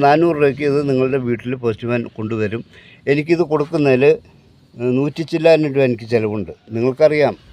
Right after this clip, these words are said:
പോസ്റ്റൽ ചാർജ്, സ്പീ-, സ്പീഡ് പോസ്റ്റ് ആകുമ്പോൾ ചാർജ് കൂടുതലാണ്. പിന്നെ ബോക്സും അതിൻ്റെ സ്റ്റേഷനറി സാധനങ്ങളൊക്കെ ഉണ്ടാക്കണം. നൂറ്റി ചില്ലാനും രൂപ എനിക്ക് ചിലവുണ്ട്. എന്നിട്ട് ഞാനിത് ഇരുന്നൂറ് രൂപയ്ക്ക് കൊടുക്കുന്നത്. അപ്പം ഞാനിതിൽ WhatsApp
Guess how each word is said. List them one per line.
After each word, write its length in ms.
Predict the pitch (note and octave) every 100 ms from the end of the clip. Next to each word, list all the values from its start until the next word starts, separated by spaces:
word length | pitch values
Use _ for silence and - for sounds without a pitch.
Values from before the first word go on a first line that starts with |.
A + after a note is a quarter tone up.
| -
പോസ്റ്റൽ 300 | A#2+ - B2+
ചാർജ്, 480 | C3 B2+ B2 C3 B2
സ്പീ-, 400 | - C3+ A#2 A#2+ -
സ്പീഡ് 300 | C3 C3+ C#3
പോസ്റ്റ് 260 | C#3 C3+ D3+
ആകുമ്പോൾ 240 | C#3 C3+ C3+
ചാർജ് 260 | D3 C#3 C#3+
കൂടുതലാണ്. 580 | C3+ C3+ C3+ A#2+ G2+ D#2+ - - - - _ _ -
പിന്നെ 160 | C3
ബോക്സും 540 | C#3+ C#3+ D3 - D#3+ D#3+
അതിൻ്റെ 220 | D3 D3
സ്റ്റേഷനറി 420 | C#3+ C#3+ C#3 C#3
സാധനങ്ങളൊക്കെ 560 | C3 C#3 C#3 C3+ C3 B2
ഉണ്ടാക്കണം. 340 | A2+ G#2+ G#2+ A#2
നൂറ്റി 220 | C3+ C#3
ചില്ലാനും 360 | D3 D3+ D3+ C#3+
രൂപ 100 | D3
എനിക്ക് 240 | C3+ C3+ C3
ചിലവുണ്ട്. 340 | A#2 A#2+ F2+ - - - - _ _ -
എന്നിട്ട് 260 | B2 C3+ D#3 D3+
ഞാനിത് 300 | D3 C#3+ C3+
ഇരുന്നൂറ് 320 | A#2+ B2+ A#2+
രൂപയ്ക്ക് 240 | A#2+ G#2+ G#2+
കൊടുക്കുന്നത്. 440 | G2+ F2 F2+ E2+ D2+ _ _ _ _ _ _ _ _ - - - - - - - - -
അപ്പം 160 | C3+ C#3
ഞാനിതിൽ 340 | D3+ D#3+ D3+ D#3
WhatsApp 580 | C#3 C#3 C#3 - C#3+